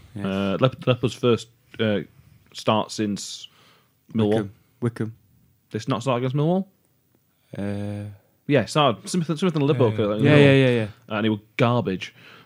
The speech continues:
Speaker 2: <laughs> Uh, he was much
Speaker 1: Yeah.
Speaker 2: better to, on Saturday. He was much, much better.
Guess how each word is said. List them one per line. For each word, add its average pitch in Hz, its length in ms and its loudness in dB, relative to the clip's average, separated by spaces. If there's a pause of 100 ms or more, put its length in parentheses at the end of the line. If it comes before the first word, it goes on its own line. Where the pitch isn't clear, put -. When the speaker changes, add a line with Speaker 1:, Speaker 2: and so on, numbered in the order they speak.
(100)
Speaker 2:
<laughs> - 80 0 (1000)
Uh, 135 140 4
he 143 80 6
was 139 100 6
much 147 180 4
Speaker 1:
Yeah. 156 80 0
Speaker 2:
better 131 260 4
to, 123 360 -2
on 120 120 2
Saturday. 135 360 2 (160)
He 110 80 -2
was 107 140 2
much, 127 180 0
much 113 160 -4
better. 117 260 0